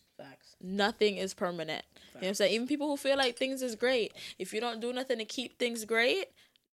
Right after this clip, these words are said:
Speaker 2: it's not gonna stay
Speaker 1: What
Speaker 2: great.
Speaker 1: the hell was, wh-, what? Say that again.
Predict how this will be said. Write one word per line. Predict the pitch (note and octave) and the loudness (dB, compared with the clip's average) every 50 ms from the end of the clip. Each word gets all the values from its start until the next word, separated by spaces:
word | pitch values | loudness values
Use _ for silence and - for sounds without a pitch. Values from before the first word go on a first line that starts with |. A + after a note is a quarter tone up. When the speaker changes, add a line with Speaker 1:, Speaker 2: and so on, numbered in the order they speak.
| _ _ _ _ _ | _ _ _ _ _
Speaker 2:
it's | - G#3+ G3+ G3 | 0 0 2 2
not | G#3+ G3+ - | 0 0 0
gonna | - G3 F#3 F3+ | -2 -4 -4 -4
stay | F#3+ - - F#3+ F3+ F3 | -4 -4 -2 -2 0 0
Speaker 1:
What | - B4 | 0 0
Speaker 2:
great. | A#4+ - | 0 2
Speaker 1:
the | B4 F#4+ | 4 6
hell | G4 G#4+ G#4 | 6 6 4
was, | F#4 F#4 F4 B3+ G3+ - | 4 0 0 -2 -4 -6
wh-, | A3 G3+ G#3 G#3 - - - | -8 -8 -8 -8 -12 -10 -4
what? | A#3 F4 G#4 B4+ C5 - _ _ _ _ - | 2 2 2 2 0 -4 _ _ _ _ -4
Say | - - D4 D#4+ | 0 2 4 4
that | E4+ F#4 E4+ | 4 4 2
again. | F4 E4+ D4 D#4 E4+ F#4 | 2 4 4 4 4 4